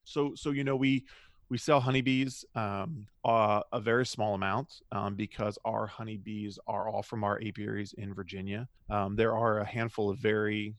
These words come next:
well-established honeybee suppliers in Virginia, but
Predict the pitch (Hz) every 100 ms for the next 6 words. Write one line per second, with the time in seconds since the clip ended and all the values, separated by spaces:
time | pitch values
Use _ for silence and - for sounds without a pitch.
0 | _ 107 104 107 107 110 113 120 127 117
1 | - - 104 101 104 101 - - 123 117
2 | 107 - - 104 101 98 101 98 98 101
3 | 101 95 98 101